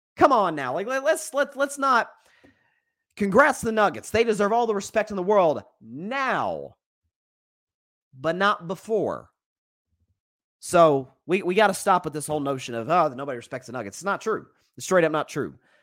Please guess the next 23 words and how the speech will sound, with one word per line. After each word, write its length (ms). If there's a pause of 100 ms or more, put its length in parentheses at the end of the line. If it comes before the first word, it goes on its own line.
(280)
But 520 (1400)
they 160
will 100
be 260
a 40
hard 800
out 340 (460)
in 80
the 100
N 60
B 120
A 40
Finals. 520 (680)
Be 140
it 80
Miami, 460
which 340
it 100
is, 260 (640)
or 140
be 140
it 80
Boston. 400